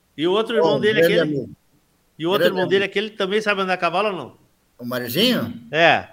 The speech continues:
Speaker 2: É, ele mais ou menos, sabe? Ele não é daqueles com medo das cobras, mas ele é o homem do cavalo.
Speaker 1: <laughs>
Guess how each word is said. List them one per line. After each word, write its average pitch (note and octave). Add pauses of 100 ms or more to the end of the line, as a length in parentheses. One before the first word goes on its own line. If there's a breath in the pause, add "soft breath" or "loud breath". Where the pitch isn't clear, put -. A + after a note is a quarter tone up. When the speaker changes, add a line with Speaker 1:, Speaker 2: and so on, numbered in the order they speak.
(260)
Speaker 2:
É, C4
ele B3+
mais B3
ou B3
menos, G#3
sabe? D#3+
Ele F3+
não G3
é G#3+
daqueles G#3+
com G#3+
medo G#3
das G#3
cobras, F#3
mas C#3
ele C#3+
é D#3+
o F3+
homem D#3+
do -
cavalo. D#3+ (100)
Speaker 1:
<laughs> -